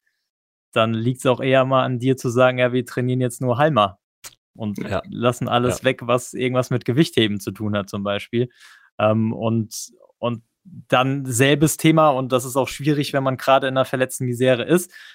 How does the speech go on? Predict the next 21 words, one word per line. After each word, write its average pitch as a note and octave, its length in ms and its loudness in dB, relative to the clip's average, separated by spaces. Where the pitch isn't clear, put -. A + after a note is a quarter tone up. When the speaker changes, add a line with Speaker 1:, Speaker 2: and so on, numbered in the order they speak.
Speaker 1:
ähm, B2 180 2
wo C3 80 4
dann C3 180 4
ganz C3 220 2
oft C3 160 -4
der B2+ 80 2
Spieler, C3+ 380 2
der B2 100 6
jetzt B2 120 2
aus B2+ 120 -2
der A#2 100 -2
Verletzungspause B2+ 720 -2
zurückkommt, C3 420 0
direkt B2 240 0
wieder B2 160 2
spielen A#2+ 340 0
muss, D#3 320 2
sollte A#2+ 380 2
man B2+ 160 4
ihn A#2+ 140 0
trotzdem D3 720 2